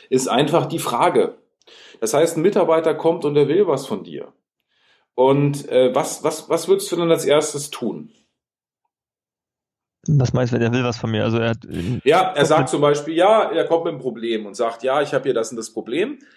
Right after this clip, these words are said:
Speaker 1: Äh, Mitarbeiter X hatten wir ja schon,
Speaker 2: Mhm.
Speaker 1: Y. Ähm, ja, oder zum Beispiel noch besser ist die Situation,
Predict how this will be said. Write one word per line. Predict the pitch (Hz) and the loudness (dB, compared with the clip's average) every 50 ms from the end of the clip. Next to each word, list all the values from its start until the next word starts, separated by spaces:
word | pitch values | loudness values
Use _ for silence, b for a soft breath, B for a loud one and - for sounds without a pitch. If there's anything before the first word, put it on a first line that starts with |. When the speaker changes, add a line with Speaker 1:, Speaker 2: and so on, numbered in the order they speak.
| b b b b b b b - | b b b b b b b 0
Speaker 1:
Äh, | 127 131 131 127 127 | 2 4 4 4 2
Mitarbeiter | 143 143 - - 165 139 143 147 143 147 139 98 147 139 - | 0 0 2 2 4 4 4 2 2 2 -2 -2 -4 -6 -6
X | - 131 131 - - | -6 -8 -8 -6 -4
hatten | 139 151 - 226 | -4 -4 -4 -4
wir | 202 202 | -4 -4
ja | 208 202 196 | -4 -4 -4
schon, | - 190 190 180 | -4 -6 -6 -4
Speaker 2:
Mhm. | - 165 | -4 -4
Speaker 1:
Y. | - 131 - 180 160 160 160 160 - b b b b b b - | -2 0 2 2 2 2 2 0 -6 b b b b b b 0
Ähm, | 135 135 143 143 143 143 147 147 151 151 147 147 147 147 _ _ | 2 4 6 6 6 4 2 0 -2 -4 -6 -8 -12 -16 _ _
ja, | _ 110 113 127 135 143 156 170 175 180 175 - - _ - - 110 - | _ -2 0 2 2 4 4 2 2 0 -2 -8 -16 _ -16 -14 -6 -2
oder | 151 165 170 143 | 2 2 2 2
zum | 123 123 135 | 2 0 0
Beispiel | 143 147 143 - - 127 | 0 0 0 0 -4 -2
noch | 131 165 - - | 0 0 0 0
besser | - 127 113 107 - 131 135 196 226 - - | 0 0 0 0 2 0 -2 -2 -2 -6 -8
ist | 135 139 139 - - | -8 -8 -8 -10 -14
die | 139 | -12
Situation, | 131 135 135 135 143 127 123 123 123 - 139 139 139 156 165 175 185 180 | -10 -10 -4 0 2 4 4 2 0 -4 -4 -2 0 0 -2 -2 -6 -12